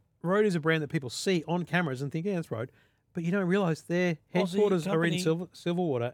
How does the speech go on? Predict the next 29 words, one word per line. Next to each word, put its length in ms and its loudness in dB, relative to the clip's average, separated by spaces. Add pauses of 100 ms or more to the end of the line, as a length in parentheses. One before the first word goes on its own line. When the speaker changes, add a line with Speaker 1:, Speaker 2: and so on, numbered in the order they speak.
(120)
Speaker 2:
Yeah. 80 0
Speaker 1:
and 240 -2
their 160 2
factory 680 -8
is 140 -8
in 60 -6
Silverwater. 500 -8
Speaker 2:
Yeah. 220 -12 (160)
Speaker 1:
Now, 240 2 (320)
they 140 2
source 340 0
a 40 -6
few 240 -2
cables 460 0
and 140 -2
things 240 -4
now 160 -2
from 180 -8
China, 320 -2
but 240 0
Speaker 2:
Yep. 240 -12
Speaker 1:
the 120 4
hardcore 840 2
gear, 320 0
the 260 2
Rodecaster, 1040 2
the 120 0
Speaker 2:
Yep. 100 0
Speaker 1:
microphones, 880 -4